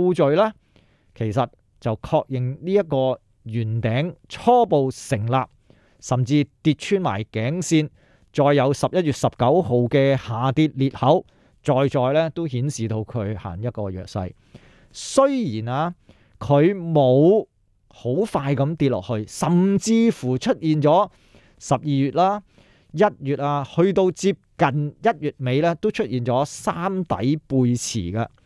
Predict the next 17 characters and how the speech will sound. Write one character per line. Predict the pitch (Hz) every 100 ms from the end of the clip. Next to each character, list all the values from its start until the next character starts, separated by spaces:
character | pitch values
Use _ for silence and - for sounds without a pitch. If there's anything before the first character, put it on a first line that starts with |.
| _ _ _ _
不 | 202
過 | 185 -
平 | - 107 113
均 | 156
線 | 165 160 135
喺 | 123
二 | 131 127 113 107
月 | 110 107
二 | 113
十 | 107
五 | 98 104 113
號 | 117 101 -
再 | - 110 117
次 | 110 117 110
倒 | 107 104
序， | 107 98 90 - -
喺 | 247